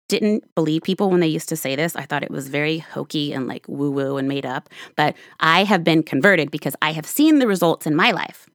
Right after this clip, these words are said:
I tell you all this, dear listeners, because I want you to have the best life possible. You deserve to accomplish your dreams, and there's no one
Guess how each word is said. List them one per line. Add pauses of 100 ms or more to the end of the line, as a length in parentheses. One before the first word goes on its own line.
(480)
I
tell
you
all
this,
dear
listeners,
because (360)
I
want
you
to
have
the
best
life
possible.
You
deserve (180)
to
accomplish
your
dreams, (260)
and
there's (100)
no
one